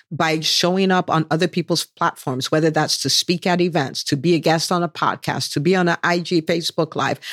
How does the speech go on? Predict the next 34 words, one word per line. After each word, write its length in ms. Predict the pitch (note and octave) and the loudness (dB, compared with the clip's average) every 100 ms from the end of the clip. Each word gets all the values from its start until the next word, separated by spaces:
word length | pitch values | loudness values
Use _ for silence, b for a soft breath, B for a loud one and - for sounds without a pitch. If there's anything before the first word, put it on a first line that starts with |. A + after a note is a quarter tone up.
| B - | B 0
But 120 | E3 | 2
you 200 | F#3 A3+ | 2 2
are 200 | D3+ D3 | -2 -6
constantly 920 | - - G#3+ A3 - F#3+ D#3 C#3 A2+ _ - | -4 0 2 0 0 -2 0 0 -4 _ -2
out 400 | G3+ B3 - - | 2 2 -2 -2
there, 380 | B2 - - b b _ G3 | 0 -2 -10 b b _ 0
out 340 | A#3 C4+ - | 2 0 -2
there, 300 | E3 D#3 D3 b _ _ | -2 0 -4 b _ _
ending 400 | A3+ A#3+ A3+ G#3 | 2 2 4 2
obscurity, 560 | E3 - F3+ D#3 B2+ - D#3 | 0 -2 0 0 0 -8 -2
getting 280 | A3+ A3+ A#3+ | 2 4 4
new 100 | A3+ | 4
people 320 | A3 F#3+ F3 | 2 -2 -2
to 140 | - | -4
find 320 | C3+ D3 C3 B2 | -4 -4 -4 -4
you, 80 | |
people 260 | - A#3+ B3 | -2 0 2
to 100 | A3+ | 0
find 320 | A3 G3 F#3 | 0 0 2
out 140 | F3+ E3 | 2 0
about 300 | D3+ D#3 D#3 | -2 -2 -2
what 160 | C#3+ | -2
you 120 | D3 | -4
do. 160 | D3 - B B | -4 -6 B B
And 160 | F3+ F3 | 0 2
you 100 | F3 | 2
do 220 | D#3 A#3 | 2 2
it 160 | A3 - | 2 0
until 540 | E3 D#3+ C#4 B3+ D#3 | -2 2 2 2 0
you 100 | D#3 | -2
become 300 | C3+ - D3 | -2 0 0
a 40 | C#3+ | 0
known. 280 | C3+ A#2 - _ _ _ _ _ _ _ _ _ _ - | 0 -2 -6 _ _ _ _ _ _ _ _ _ _ -4
Okay. 320 | E3 E3 F#3+ | 0 2 0